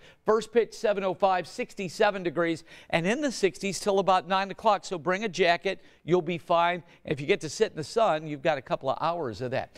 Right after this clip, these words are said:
All right, the Grand Prix, of course, we've got qualifying today at the track Saturday. I am keeping my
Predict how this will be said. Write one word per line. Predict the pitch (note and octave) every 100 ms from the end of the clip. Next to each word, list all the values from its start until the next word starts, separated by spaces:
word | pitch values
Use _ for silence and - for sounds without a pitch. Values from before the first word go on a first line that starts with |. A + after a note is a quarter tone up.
| - -
All | F#3
right, | F#3+ C3+ -
the |
Grand | B2+ F#3+ G#3+ G3
Prix, | F#3 F3+
of | D3+
course, | F#3 -
we've | D#3
got | D#3+ -
qualifying | - G#3 G#3+ G3+ G3+ G3
today | F#3+ E3 D#3 - - - _
at | E3 F#3+
the | G3
track | - F#3+ F#3 E3+
Saturday. | - F3+ E3+ D3 C3+ -
I | E3 G3+
am | E3+ B2+
keeping | - A3+ G#3+ G#3
my | F#3 F#3